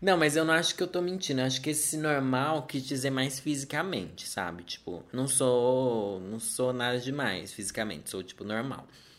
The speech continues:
"E muito independente." Isso é verdade. "Gosto de ficar sozinho e ter meu espaço." Muita verdade. "Tô sempre numa correria doida."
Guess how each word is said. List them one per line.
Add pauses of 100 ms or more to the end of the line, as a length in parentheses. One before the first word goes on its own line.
(140)
"E
muito
independente."
Isso
é
verdade. (260)
"Gosto
de
ficar
sozinho
e
ter
meu
espaço."
Muita
verdade.
"Tô
sempre
numa
correria
doida."